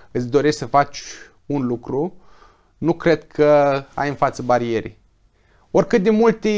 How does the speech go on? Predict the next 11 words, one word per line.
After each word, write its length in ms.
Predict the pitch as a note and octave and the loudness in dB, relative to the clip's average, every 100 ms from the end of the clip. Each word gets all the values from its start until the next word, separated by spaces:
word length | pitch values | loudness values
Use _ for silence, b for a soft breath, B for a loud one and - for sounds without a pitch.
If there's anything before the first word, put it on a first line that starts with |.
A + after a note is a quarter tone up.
| G3+ G3 G3 F#3 | 0 0 2 2
uh, 680 | F3+ F3 F3 E3+ E3 D3+ - b b b _ | 2 4 4 4 2 0 -6 b b b _
piedici 500 | - A#3+ F#3 D#3 D#3 | 4 8 8 6 0
întâmpini 1040 | E3 D#3+ - - G#3+ G3 - D#3+ C#3 B2 - - | -2 -2 -6 0 0 0 -2 -2 -4 -10 -20 -8
în 160 | D3 E3+ | -2 0
implementarea 760 | E3 E3+ E3 E3 D#3+ G3 F#3 | 0 0 0 0 4 6 6
unui 240 | F3 E3 | 4 2
lucru 340 | F3+ F#3+ - D3+ | 2 0 0 -4
sau 340 | - D3+ D3+ | 2 4 4
în, 300 | D3+ D3+ D3+ | 2 -2 -2
uh, 200 | D3+ D3 - _ _ - | -2 -4 -8 _ _ -10
în 160 | D3 | -4